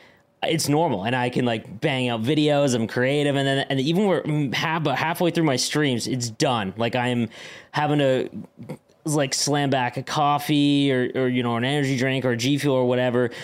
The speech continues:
just to try and give me a little bit of a bump to get through, like, the next couple hours. And it's just been exhausting. So that's why. Um, so I have to significantly change my eating habits, uh, which is okay.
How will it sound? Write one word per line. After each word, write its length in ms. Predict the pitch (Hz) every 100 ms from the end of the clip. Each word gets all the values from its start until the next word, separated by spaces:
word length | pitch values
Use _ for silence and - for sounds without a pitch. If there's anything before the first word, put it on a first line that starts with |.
| - -
just 180 | 160 -
to 80 |
try 240 | 143 165 147
and 320 | 135 135 139
give 160 | 147 147
me 140 | 143
a 60 | 131
little 240 | 139 139
bit 120 | 139
of 100 | 135
a 40 | 120
bump 340 | 113 135 127
to 80 | 135
get 180 | 131 127
through, 120 | 131
like, 180 | 127 123
the 80 |
next 240 | 123 123 -
couple 280 | 147 117 107
hours. 460 | 117 127 117 107
And 60 | 117
it's 80 | -
just 180 | 170
been 120 | 123 107
exhausting. 500 | 95 113 117 113 107
So 240 | 135 117 - - -
that's 260 | - 175 -
why. 520 | 139 135 139 147 170 - -
Um, 320 | 123 123 120
so 160 | 135
I 80 | 123
have 120 | 131
to 140 | 127 123
significantly 560 | 127 120 135 135 123
change 240 | 123 127 117
my 120 | 113
eating 180 | 117 120
habits, 460 | 120 117 117 - - - - - -
uh, 280 | 113 113 120
which 220 | 202 302
is 100 | 262
okay. 520 | 226 - 165 208 254